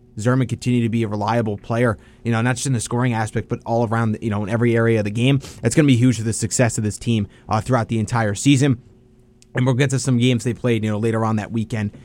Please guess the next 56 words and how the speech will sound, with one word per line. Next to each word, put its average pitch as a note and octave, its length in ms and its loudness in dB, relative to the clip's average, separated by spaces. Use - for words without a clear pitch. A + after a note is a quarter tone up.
and, A2+ 220 -2
and A2 80 0
earlier A2+ 280 2
this C#3 240 2
week, A#2+ 180 -2
later A2 220 -2
on G#2 140 -2
in G2 40 -4
the G#2 60 -4
show. G#2 340 -2
But A#2+ 140 2
as C3+ 160 2
for C#3+ 60 2
this C3+ 140 4
one C3+ 120 2
against A2+ 260 -2
Gannon, A#2 340 0
<clears throat> - 40 -12
it B3+ 200 4
was B2+ 140 4
a G#2+ 40 -4
huge C#3 360 0
game, B2+ 320 2
a A#2+ 80 -4
really C#3+ 420 4
a A#2+ 80 -8
turning D3+ 480 2
moment, A#2 400 2
uh, A#2 240 0
early C3 260 2
in A2+ 60 0
the G#2+ 80 -2
season. A2+ 340 -2
You G#2 80 -4
know, G#2 180 -4
w-, A#2 300 -8
when B2+ 280 0
things C#3+ 220 0
are D3+ 60 4
all C3+ 60 2
said C3+ 160 2
and A#2 100 2
done, B2+ 180 4
depending A#2 320 -2
on A2+ 160 -2
how A2 340 -2
the A#2+ 80 -2
rest B2 200 2
of A#2+ 40 -8
the A#2 80 -2
season A2+ 320 -2
goes, A2+ 240 -2
and A2 80 -2
there A2+ 100 2
are G#2+ 40 -2
still B2+ 360 2